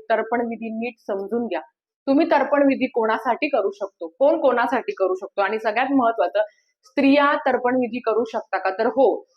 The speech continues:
आपण तर्पण विधी करू शकतो, पण आपण तर्पण विधी आपल्या माहेरच्यांसाठी करू शकतो. म्हणजेच कोणासाठी? तर आपले आई वडील जिवंत असेल किंवा गेलेले असेल तर आपण आपल्या आईसाठी,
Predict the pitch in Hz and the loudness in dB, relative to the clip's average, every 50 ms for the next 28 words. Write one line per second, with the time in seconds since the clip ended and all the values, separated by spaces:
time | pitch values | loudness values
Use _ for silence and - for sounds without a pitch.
0 | _ _ _ - 214 214 - - 262 302 320 - 262 240 - - 254 269 254 233 | _ _ _ -2 -2 0 2 2 0 2 2 0 0 0 0 2 2 2 2 0
1 | 214 254 262 302 285 269 294 285 - 262 196 - _ 202 185 - - 285 277 247 | 0 0 2 4 4 4 4 2 2 -2 -4 -2 _ -6 -6 0 2 4 4 4
2 | 202 - - - - - _ _ _ _ _ _ - 185 220 - - 330 381 370 | 2 0 -4 -10 -16 -20 _ _ _ _ _ _ -4 -2 -2 0 2 2 2 4
3 | - 285 285 - - 269 269 277 262 - 208 196 185 196 - _ - 226 226 - | 2 2 0 0 2 2 4 4 4 2 0 -4 -6 -6 -8 _ -4 -2 0 0
4 | 254 269 302 320 285 233 202 196 - 262 269 320 - 349 339 349 370 359 294 359 | 0 2 2 2 2 2 2 2 0 0 0 0 2 0 0 2 2 0 0 2
5 | 311 294 233 - 392 381 - - - - _ - - _ _ _ _ _ _ _ | 0 0 0 0 0 -2 -2 -6 -12 -12 _ -20 -20 _ _ _ _ _ _ _
6 | _ - 208 240 262 269 262 330 359 330 - 302 269 254 - - 233 208 - - | _ -6 0 2 4 4 4 4 2 2 2 2 2 2 2 0 0 -2 -2 -2
7 | 175 208 226 - _ _ _ _ _ _ _ _ _ _ _ _ _ _ _ _ | -6 -8 -10 -16 _ _ _ _ _ _ _ _ _ _ _ _ _ _ _ _
8 | _ _ - 240 240 - - 226 233 - - 254 254 254 - 196 220 269 294 311 | _ _ 0 0 0 0 0 0 -2 0 2 0 0 2 2 2 2 4 4 4
9 | 302 302 320 294 247 262 254 247 240 247 - 226 202 196 - 190 170 - - - | 4 4 2 2 2 0 0 0 -2 0 2 2 2 2 0 -2 -4 -6 -6 -12
10 | _ _ _ _ _ _ _ _ _ _ _ - - _ _ _ _ _ _ _ | _ _ _ _ _ _ _ _ _ _ _ -20 -20 _ _ _ _ _ _ _
11 | - - _ - 269 254 269 262 262 247 247 254 277 285 285 269 240 214 - 220 | -20 -10 _ 0 2 2 2 2 2 2 2 2 4 4 4 4 4 2 2 -2
12 | 214 214 - 226 233 - 226 226 - 262 269 247 262 - 233 226 220 214 214 196 | -4 -2 -2 -2 0 0 0 0 0 0 0 0 0 -2 -2 -2 -2 0 0 0
13 | 190 202 233 254 - 285 247 240 277 269 294 330 - | 0 0 0 0 0 -2 -2 -2 -2 -4 -4 -6 -10